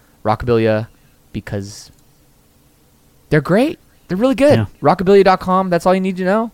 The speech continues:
Speaker 1: Go there, get your stuff. They've got more than anybody else. There's just almost too much stuff, and it's amazing. So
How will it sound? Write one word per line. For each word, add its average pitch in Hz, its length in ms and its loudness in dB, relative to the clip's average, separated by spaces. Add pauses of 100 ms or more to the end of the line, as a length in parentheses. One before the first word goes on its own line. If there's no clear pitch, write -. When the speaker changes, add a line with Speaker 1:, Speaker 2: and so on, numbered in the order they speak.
(160)
Speaker 1:
Go 175 240 4
there, 180 280 4
get 165 180 -4
your 156 80 -4
stuff. - 380 0
They've 139 140 0
got 127 160 2
more 147 220 0
than 143 140 -2
anybody 147 380 2
else. 131 340 2 (180)
There's 123 240 -4
just 123 240 -8
almost 113 420 -8
too 120 120 -8
much 98 200 -12
stuff, 104 400 -10
and 98 160 -14
it's 98 120 -18
amazing. 92 400 -18 (180)
So 110 320 -14